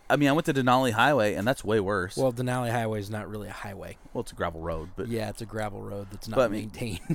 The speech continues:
Speaker 2: <laughs>
Speaker 1: right, but my point is, is if you said to me, "I'm gonna drive the Alcan or I'm gonna d-, drive the Denali Highway."
Speaker 2: Oh, there's no question what's worse.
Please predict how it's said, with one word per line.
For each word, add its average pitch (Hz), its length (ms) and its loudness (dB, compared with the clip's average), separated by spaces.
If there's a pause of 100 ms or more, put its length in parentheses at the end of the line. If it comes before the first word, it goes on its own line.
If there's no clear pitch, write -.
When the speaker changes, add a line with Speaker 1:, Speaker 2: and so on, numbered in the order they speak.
Speaker 2:
<laughs> - 60 -12
Speaker 1:
right, 110 200 4
but 127 100 6
my 131 120 4
point 139 260 0
is, 107 160 -2
is 104 160 -4 (400)
if 123 120 0
you 156 80 -2
said 156 200 4
to 131 60 0
me, 127 180 2
"I'm - 80 -6 (140)
gonna 123 80 2
drive 120 200 6
the 113 140 4
Alcan 113 340 4
or 104 80 2
I'm 104 80 2
gonna 104 160 0
d-, 98 260 -10
drive 107 220 4
the 104 80 0
Denali 98 380 0
Highway." 101 400 2 (160)
Speaker 2:
Oh, 180 100 6
there's 113 160 2
no 123 140 2
question 127 300 0
what's 95 140 -10
worse. 104 480 -6